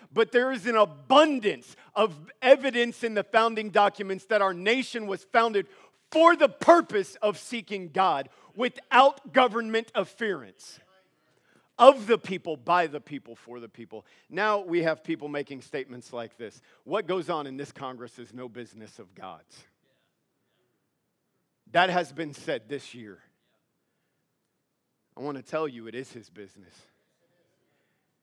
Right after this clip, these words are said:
And he will not look on the selfishness and the violence and the perversion of a nation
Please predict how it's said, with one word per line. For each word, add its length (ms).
And 140
he 140
will 180
not 420
look 340
on 320
the 160
selfishness 1000
and 160
the 120
violence 800
and 160
the 60
perversion 880
of 160
a 60
nation 560